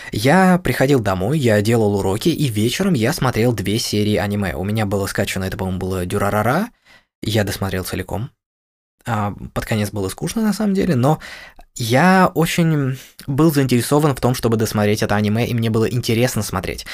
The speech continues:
Я каждый вечер садился и смотрел две серии после того, как я закончил все свои дела. И это было в восемь вечера. То есть в восемь вечера я заканчивал, ложился спать, просыпался в три ночи.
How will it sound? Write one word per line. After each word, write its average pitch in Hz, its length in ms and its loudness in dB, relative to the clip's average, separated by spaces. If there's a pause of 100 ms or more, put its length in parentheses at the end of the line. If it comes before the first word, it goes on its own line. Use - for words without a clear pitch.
(140)
Я 147 360 2
каждый 196 360 2
вечер 117 380 0
садился 107 540 -2
и - 20 0
смотрел 107 380 2
две 101 200 0
серии 143 340 2
после 107 280 -2
того, 101 180 0
как - 200 -2
я 135 80 4
закончил 151 400 0
все 156 160 -2
свои 156 240 2
дела. 175 320 2 (560)
И 131 80 2
это 151 160 4
было 156 180 6
в 131 60 2
восемь 120 320 2
вечера. - 400 -2 (140)
То - 60 -2
есть 104 120 -4
в 117 40 -4
восемь 135 280 2
вечера 117 320 0
я 104 160 2
заканчивал, 127 640 -4
ложился 113 440 0
спать, - 340 -4
просыпался 120 520 0
в - 60 -6
три 107 160 -2
ночи. 98 400 -2